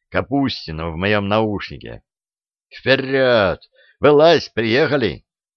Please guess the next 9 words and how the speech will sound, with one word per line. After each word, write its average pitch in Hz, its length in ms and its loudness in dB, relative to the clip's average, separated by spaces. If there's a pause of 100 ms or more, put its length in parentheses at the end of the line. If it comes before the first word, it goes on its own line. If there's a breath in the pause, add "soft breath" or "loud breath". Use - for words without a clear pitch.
Андрюха, 139 580 -2
ты 131 320 -2
справа 131 460 0
вдоль 113 280 0
улицы, 98 380 -4
мы 131 280 -2
слева, 104 500 0 (240)
через 120 300 -2
постройки". 87 920 -4